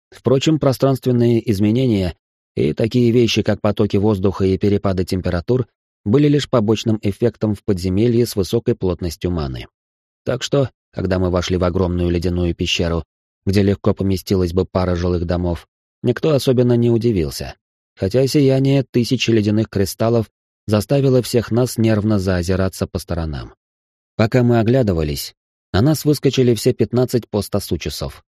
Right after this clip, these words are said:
Ульрик действовал рефлексивно. Лезвие его секиры рассекло воздух и прошло сквозь тело монстра, не встретив никакого сопротивления, отчего воин на драгоценную долю секунды потерял равновесие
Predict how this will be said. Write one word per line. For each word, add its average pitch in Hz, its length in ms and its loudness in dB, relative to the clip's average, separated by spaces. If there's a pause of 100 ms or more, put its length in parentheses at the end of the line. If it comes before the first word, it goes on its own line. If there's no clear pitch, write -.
(540)
Ульрик 147 380 4
действовал 113 560 2
рефлексивно. 82 760 -2 (840)
Лезвие 135 500 4
его 131 180 4
секиры 135 520 2
рассекло 120 520 0
воздух 127 600 0 (300)
и - 60 -6
прошло 131 440 2
сквозь 139 300 0
тело 139 240 2
монстра, 95 540 -2 (400)
не 120 80 4
встретив 117 420 2
никакого 113 420 2
сопротивления, 101 840 -2 (360)
отчего 123 420 2
воин 123 360 4
на 110 100 2
драгоценную 110 680 2
долю 110 300 2
секунды 117 480 0
потерял 110 480 0
равновесие 98 720 -2